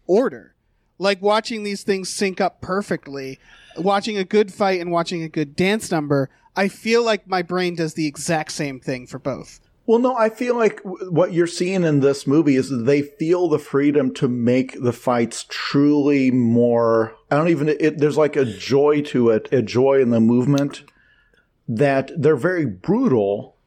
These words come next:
Speaker 2: but they will allow them to be, it's moments that if you captured them in, like, a gif and, and, and shared it on Twitter, I think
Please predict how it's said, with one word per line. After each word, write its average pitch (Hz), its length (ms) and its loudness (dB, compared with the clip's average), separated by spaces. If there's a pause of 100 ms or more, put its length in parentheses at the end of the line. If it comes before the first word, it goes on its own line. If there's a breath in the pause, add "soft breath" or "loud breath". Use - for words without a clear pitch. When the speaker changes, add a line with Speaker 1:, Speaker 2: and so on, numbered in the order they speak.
(680)
Speaker 2:
but 151 240 0
they 175 140 0
will 175 200 2
allow 175 380 2
them 170 220 -2
to - 120 -6
be, 139 640 0
it's 185 380 0
moments 202 380 0
that 175 120 2
if - 140 -4
you 165 80 -4
captured 185 460 -2
them 151 120 2
in, 143 100 0
like, 131 200 0
a 135 80 0
gif 127 400 0
and, 117 160 0
and, 117 300 2
and 113 280 2
shared 127 300 2
it 120 100 4
on 113 440 0
Twitter, 117 580 2
I 123 80 2
think 127 280 -2